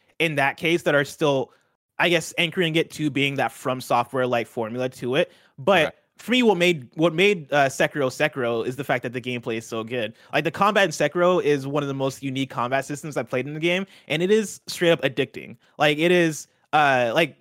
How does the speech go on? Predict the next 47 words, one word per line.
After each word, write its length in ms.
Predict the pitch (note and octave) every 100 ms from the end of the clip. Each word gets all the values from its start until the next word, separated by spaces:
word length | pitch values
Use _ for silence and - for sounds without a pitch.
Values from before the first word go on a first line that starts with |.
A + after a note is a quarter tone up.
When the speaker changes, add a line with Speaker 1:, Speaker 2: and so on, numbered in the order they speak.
| - -
Speaker 1:
the 120 | G3+
main 180 | A3 A#3
thing 160 | F#3+
is 200 | F3+ D#3
that 120 | D3+
it's 100 | B2+
counter-based, 580 | - C3 A2 - G2 - -
right? 300 | C3+ C3 A#2
And 120 | B2+
Speaker 2:
Sure. 60 |
Speaker 1:
so, 100 | D3+
like, 160 | C3 C3
you're 120 | D#3
going 280 | D3 D3+ C#3+
and 80 | C#3
you're 140 | C#3
trying 200 | C3 D3+
to 40 | C#3
break 320 | C3+ C3 -
down 240 | B2+ B2+
your 80 | B2
enemy's, 540 | A2 B2 A#2+ A#2 A2+ _ _ -
uh, 400 | B2+ A#2 G2+ F2 -
like, 220 | C#3+ A2+
their, 600 | C#3 D3 C3+ B2 A#2 B2 _ - _
what's 200 | B2+ C#3+
the 60 | D3
word 180 | C3 A#2+
for 160 | A#2
it? 140 | A2 - _ _ -
Their, 280 | E3 D3 -
uh, 100 | C3 - - - _ _ _
stance, 480 | - G3 C3 A2+ -
basically. 480 | D#3 C3+ C3+ A#2 A#2+
Like, 180 | D3
you're 100 | E3+
trying 160 | G3+ F#3+
to, 60 | E3
you're 80 | D#3+
trying 260 | F#3+ D3+
to, 100 | D#3+
you're 120 | E3
trying 160 | D3+ F#3+
to 80 | D3+
break 260 | C#3+ C3+
them 140 | C3 B2
down. 320 | A#2 F#2+